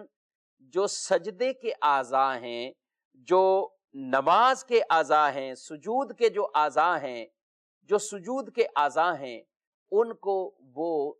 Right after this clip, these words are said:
نہیں جلائے گی۔ کیوں؟ فرمایا، "حرم اللہ علی النار ان تأکل اثر السجود۔" اللہ نے حرام کیا ہے آگ پر کہ وہ سجدوں کے اعضاء کو کھائے،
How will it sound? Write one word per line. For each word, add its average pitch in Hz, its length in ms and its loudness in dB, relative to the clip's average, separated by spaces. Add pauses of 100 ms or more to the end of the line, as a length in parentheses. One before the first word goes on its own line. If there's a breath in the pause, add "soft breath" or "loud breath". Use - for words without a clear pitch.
(100)
نہیں 135 520 -4
جلائے 120 400 0
گی۔ 113 260 -16 (380)
کیوں؟ 202 380 0 (400)
فرمایا، 156 380 2 (160)
"حرم 226 340 2
اللہ 165 180 0
علی 139 360 0
النار 127 340 -2 (220)
ان 170 280 0
تأکل 208 580 -2 (180)
اثر 160 260 -10
السجود۔" 170 760 -6 (100)
اللہ 170 260 0
نے 196 100 -6
حرام 170 580 2
کیا 175 320 0
ہے 175 160 0 (120)
آگ 151 300 4 (220)
پر 220 280 4 (460)
کہ 170 140 0 (140)
وہ 196 380 6
سجدوں 202 640 0
کے 208 260 -6
اعضاء 135 440 2
کو 120 200 -6
کھائے، 110 540 -4